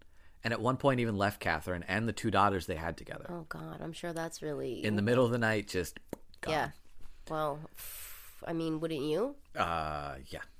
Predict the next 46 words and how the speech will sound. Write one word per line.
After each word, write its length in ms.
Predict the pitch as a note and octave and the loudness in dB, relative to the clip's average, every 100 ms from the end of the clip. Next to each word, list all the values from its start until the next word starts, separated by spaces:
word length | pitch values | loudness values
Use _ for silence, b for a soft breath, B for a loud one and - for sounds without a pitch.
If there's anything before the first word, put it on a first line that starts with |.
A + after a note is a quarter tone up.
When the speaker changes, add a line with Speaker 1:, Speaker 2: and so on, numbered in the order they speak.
| - - - - - - - - - | -20 -20 -20 -20 -20 -20 -20 -20 -10
Speaker 1:
You 100 | F#2+ | -4
tell 200 | B2 B2 | 0 2
women 260 | A#2 D3 C3 | 4 2 0
in 120 | A#2+ | -2
domestic 360 | A2+ A#2 - G#2+ | -2 -4 -4 -4
violence 320 | G#2+ A#2 - | -4 -4 -6
Speaker 2:
Just 100 | A2+ | -4
Speaker 1:
situations 240 | A2+ A#2 | -4 0
Speaker 2:
get 120 | F3 | -2
the 60 | A3 | 2
Speaker 1:
to 60 | G#3+ | 4
Speaker 2:
fuck 180 | G#3 | 6
out 180 | G#3+ D#4 | 6 6
of 60 | F4+ | 6
there, 140 | E3 | 4
but 160 | E3 E3+ | 4 4
Speaker 1:
Right. 60 | |
Speaker 2:
men 160 | F#3+ A3 | 4 4
the 60 | G3+ | 2
same 220 | A#3 A3 | 2 2
thing. 200 | C4 D4+ | 0 0
Get 100 | E3 | 0
the 100 | G3 | 0
fuck 180 | - - | 4 4
Speaker 1:
Exactly, 120 | F#3 | 4
Speaker 2:
out 120 | D#4 | 2
of 60 | C4 | 0
there, 120 | A2 | 2
Speaker 1:
right. 120 | A#2+ | 2
Speaker 2:
dude. 200 | E3 G3 | 0 -4
Like 240 | E2 C3 D#2+ - | -4 -4 -8 -12
Speaker 1:
Exactly. 500 | E2+ F2 F#2 - - - - - - - | -8 -4 -4 -6 -12 -14 -20 -20 -14 -2
Well, 320 | G#2 F2 - - - - - - | 2 2 -2 -16 -20 -20 -18 0
that 220 | A2 C3 | 4 6
was 240 | B2 - - - | 6 2 -6 -2
one 280 | G2+ A2 G2 | 4 6 6
of 40 | |
the 60 | F2 | 0
times. 380 | E2+ D2+ - - | -4 -6 -4 2
But 200 | G2 G#2 | 4 4
after 240 | A2+ C3+ | 2 0
discovering 520 | A2 - C3 A#2 A2+ | -4 4 4 4 2
another 340 | G#2 A#2 F3 B2 | 2 4 4 4
of 160 | G2 | 2
the 100 | E2+ | -4
affairs, 480 | E2 - - F#2+ F#2 | -8 -6 -8 -8 -12